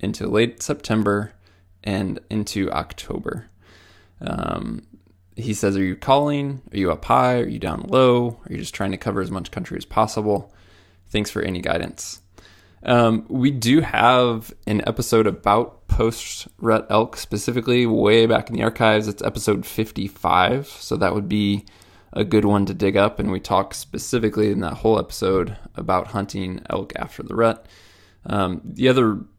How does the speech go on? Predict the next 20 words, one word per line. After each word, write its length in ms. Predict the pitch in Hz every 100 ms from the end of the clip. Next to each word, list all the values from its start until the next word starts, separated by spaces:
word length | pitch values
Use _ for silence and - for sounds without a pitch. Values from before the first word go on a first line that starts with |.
| _ -
thing 200 | 110 104
I'd 120 | 101
mention 320 | 104 - 107
is 420 | 95 95 - - - _ - _ _ _ -
we're 200 | 113 113
doing 220 | 113 107
that 260 | 98 107 120
a 60 |
bit 140 | 113 120
<laughs> 60 |
more 200 | 131 117
this 260 | 110 113 -
year, 180 | 101 107
Steve, 440 | - 107 107 117
is 240 | 104 110
we 160 | 107 104
both 320 | 107 107 104
have 260 | 113 101 104
that, 340 | 95 92 -
uh, 280 | 98 95